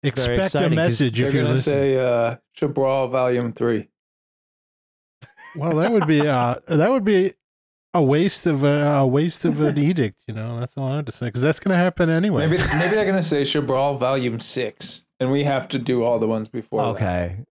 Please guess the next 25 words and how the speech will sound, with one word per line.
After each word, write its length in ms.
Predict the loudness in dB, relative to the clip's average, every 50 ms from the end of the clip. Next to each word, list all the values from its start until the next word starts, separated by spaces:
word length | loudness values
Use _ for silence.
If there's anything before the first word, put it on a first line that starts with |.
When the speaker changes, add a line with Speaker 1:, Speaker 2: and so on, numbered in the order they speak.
| _ _ _ _ _ _ _ _ _ _ _ _ _
Speaker 1:
Then 140 | -4 -2 0
we 80 | 0 0
have 80 | -2 -2
to 60 | -2
do 160 | -2 0 0
everything. 680 | 0 0 -2 -2 -4 -4 -2 -4 -4 -2 -2 -4 -2 -4 -4
Speaker 3:
<laughs> 100 | -4 -4
Speaker 1:
I 80 | -2 -2
mean, 240 | -2 -2 -2 0 0
you 80 | 0
know, 300 | -2 -2 -4 -8 -14 -10 -6
it's, 280 | -6 -6 -6 -6 -8 -6
again, 420 | -4 -2 -2 -2 -2 -2 -2 -2 -2
there's 240 | -2 -2 0 0
worse 380 | 0 0 0 0 0 -2 -4 -2
things, 320 | 0 0 0 0 0 0
Speaker 3:
Yeah, 340 | 0 2 2 0 0 0 0
Speaker 1:
Sean. 380 | 0 0 0 0 0 0 0 -2
There's 180 | -2 -2 -2
Speaker 3:
no, 60 | -2 0
<laughs> 140 | 0 -2
you, 80 | -2 -4 -6 -6 -2 -2
you're 100 | -2 -2
telling 280 | 0 -2 0 0 0 0
me. 220 | 0 0 -2 -6